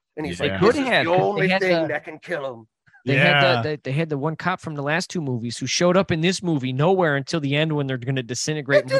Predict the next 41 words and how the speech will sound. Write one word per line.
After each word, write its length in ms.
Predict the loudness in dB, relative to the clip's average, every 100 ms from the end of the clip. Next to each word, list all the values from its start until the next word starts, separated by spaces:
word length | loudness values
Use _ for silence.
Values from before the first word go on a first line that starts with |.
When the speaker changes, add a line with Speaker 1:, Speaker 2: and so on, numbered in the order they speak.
| 2
Speaker 3:
Michael 40 |
Speaker 1:
nothing. 220 | 2 2
Speaker 3:
Myers, 200 | 0 -4 -8 -14
dude. 140 | -14 -14 -18
Speaker 1:
<laughs> 160 | -18 -10
Speaker 3:
I'm 60 | -10 2
like, 200 | 2 6
Speaker 1:
The 40 |
Speaker 3:
"Oh, 40 | 8
Speaker 1:
cops 280 | 8 6
Speaker 3:
I 60 | 4
Speaker 1:
in 60 | 4
the 60 |
Speaker 3:
forgot 300 | 2 4 6 6
Speaker 1:
sound 80 | 2
Speaker 3:
this 100 | -2
Speaker 1:
did 40 |
Speaker 3:
guy 100 | 0 0
Speaker 1:
nothing. 100 | 0
Speaker 3:
was 160 | -6
in 100 | -6
this 240 | -6 -10 -8
movie." 140 | -2
Speaker 2:
Dude, 420 | 0 2 0 -4
yeah. 300 | -2 0 0
Speaker 1:
Yeah. 280 | -2 -2 -2 -4 _ _ _ _ _ _
It's 240 | -16 -6
Speaker 2:
Yeah. 100 | -4 -4 0
Speaker 1:
terrible. 500 | 2 4 0 -6 -12 _ _ _ -6
Speaker 2:
It, 160 | -4 -2
it, 120 | 0
Speaker 1:
Oh, 160 | 2 2
Speaker 2:
it, 80 | -2
Speaker 1:
shit. 320 | -4 -4 -4 _ _ _ _
Speaker 2:
it's 120 | 0
Speaker 1:
Remember 180 | 2 2
the 20 |
Speaker 2:
become 160 | 2 4
one 140 | 4
of 80 | 6
those 140 | 4